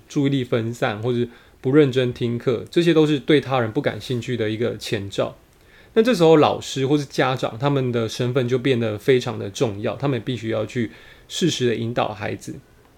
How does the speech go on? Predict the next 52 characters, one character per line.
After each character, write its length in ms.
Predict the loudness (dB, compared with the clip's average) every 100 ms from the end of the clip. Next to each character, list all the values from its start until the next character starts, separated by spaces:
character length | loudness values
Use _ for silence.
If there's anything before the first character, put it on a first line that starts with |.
| _ _ _
那 460 | 4 4 4 2 -4 0
如 100 | 6
果 140 | 6
说 160 | 8 6
没 120 | 8
有， 200 | 6 2 -6 -20 -20 -20 _ _
没 120 | 4
有 60 | 6
一 40 |
个 100 | 6
适 200 | 4 4
时 160 | 2 0
的 40 |
引 120 | 2 0
导 120 | 0
的 60 |
话， 140 | 0 0
那 120 | 0
孩 140 | 0
子 100 | -2
可 100 | -4
能 120 | -6 -2
就 80 |
会 140 | -2 0
遭 200 | 0 0
受 160 | 0
到 320 | 0 2 0 -4 -18 _ -20 -20 -20 -16 -14
挫 280 | 4 6 6
败， 300 | 4 4 2
然 120 | -2
后 120 | -2
遭 180 | 0 2
到 320 | 4 2 0 -8 -20 -14
歧 240 | -10 -8
视， 200 | -6 -2
因 80 | 0
为 80 | 0
他 200 | -2 0
跟 320 | 0 0 -4 -12 -20 -16 0
大 180 | 2 4
多 180 | 2
数 200 | 2 0
的 120 | 0 -2
人 200 | -6 -8 -4
不 160 | -2 0
一 80 |
样， 140 | -2 -4
他 100 | 0
会 180 | 2 2
有 60 |
一 40 | 0
种 200 | -4